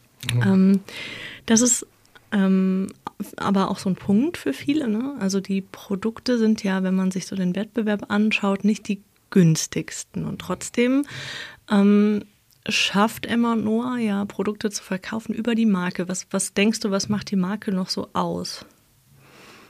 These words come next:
Speaker 1: Mhm, also Emma Noah kommuniziert sehr viel in Richtung Nachhaltigkeit und Produktion. Ähm,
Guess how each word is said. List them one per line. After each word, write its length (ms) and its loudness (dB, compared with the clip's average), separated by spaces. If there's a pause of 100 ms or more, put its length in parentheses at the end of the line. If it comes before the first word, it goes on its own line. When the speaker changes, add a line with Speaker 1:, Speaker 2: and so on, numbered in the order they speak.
(180)
Speaker 1:
Mhm, 480 4
also 220 4
Emma 200 4
Noah 200 2
kommuniziert 600 2
sehr 240 0
viel 500 4
in 200 2
Richtung 640 -2
Nachhaltigkeit 960 -2
und 160 -6
Produktion. 960 -2 (300)
Ähm, 720 4